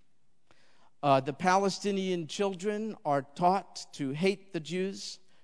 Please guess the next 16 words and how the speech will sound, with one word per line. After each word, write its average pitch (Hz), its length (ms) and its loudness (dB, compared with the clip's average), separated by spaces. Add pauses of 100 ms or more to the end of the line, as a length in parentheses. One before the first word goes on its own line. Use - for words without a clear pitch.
(100)
to 139 120 -6
see 190 240 -4
them 180 240 -2
as 151 160 0
subhuman, 180 960 -2 (640)
to 147 140 -2
be 151 160 2
willing 190 380 2
to 151 140 -6
sacrifice 180 1200 -2
themselves 170 1120 -2
in 143 140 -2
the 147 140 -2
Intifada, 175 760 0
the 151 280 -6
uprising, 170 920 -6